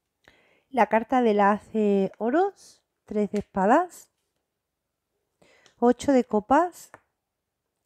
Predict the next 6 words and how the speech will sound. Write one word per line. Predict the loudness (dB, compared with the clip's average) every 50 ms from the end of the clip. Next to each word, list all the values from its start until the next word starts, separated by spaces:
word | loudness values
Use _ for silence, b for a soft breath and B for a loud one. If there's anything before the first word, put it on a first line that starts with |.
| _ _ _ _ _ _ -6
la | -4 -4 -4
carta | -2 -4 -4 -2 -2 0 2
del | 2 2 2 2
loco, | 2 2 2 4 2 2 2 0 _ _ _ _ -20 _ _ _ _ _ _ _ _ _ _ _ _ _ _ _ _ _ _ _ _ _ _ _ _ _ _ _ 0
los | 2 2 2
enamorados, | 4 2 2 2 2 4 4 4 6 6 6 6 6 4 0 -8 -20 -20